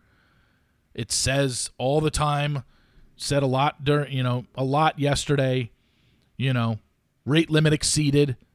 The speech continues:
Please wait a few moments, then try again." And then I'll refresh and I'll see the latest tweet. But as long as it says that at the top, I can't read any tweets from anybody's account. I can go to E S P N, I could go to whoever, and it'll say,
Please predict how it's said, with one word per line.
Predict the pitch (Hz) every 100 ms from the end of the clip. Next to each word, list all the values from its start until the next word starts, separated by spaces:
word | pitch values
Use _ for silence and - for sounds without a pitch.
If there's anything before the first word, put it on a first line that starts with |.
| -
Please | 151 147
wait | 147 160
a |
few | - 165
moments, | 147 151 143
then | 156
try | 143 151 147
again." | 131 135 139
And | 135
then | 147
I'll | 139
refresh | 139 - 147 135 - - _ _ _
and | -
I'll | 131
see | 123 135 139
the |
latest | 143 139 147 143
tweet. | - 139 131 - _ _ _ _ _ -
But | 135 143
as | 135
long | 147 160
as | 156
it | 156
says | - 160
that | 147 156
at | -
the |
top, | 139 196 175 - - _ _ -
I | 143
can't | 156 185 165 151
read | 160 147 -
any | 165 170
tweets | - 180 147 - -
from | 151 139 -
anybody's | 170 165 143 139 135 127 - -
account. | 139 143 95 - _ _ _ -
I |
can | 123
go | 120
to | 127
E |
S | 143 -
P | 139
N, | 160 156
I | 123
could | -
go | 117 131
to | 127
whoever, | 170 170 120 76 _ _ _ _ _ -
and | 139
it'll | 131 127
say, | - 135 127 120